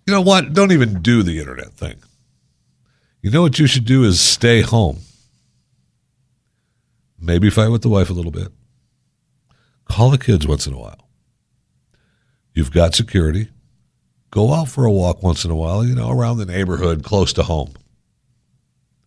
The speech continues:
And if you wanna go someplace, you know, away, go. Just don't announce it.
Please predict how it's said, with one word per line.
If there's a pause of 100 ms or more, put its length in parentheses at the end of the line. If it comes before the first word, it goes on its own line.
(540)
And
if
you
wanna
go
someplace, (640)
you
know,
away, (1400)
go. (360)
Just
don't
announce
it.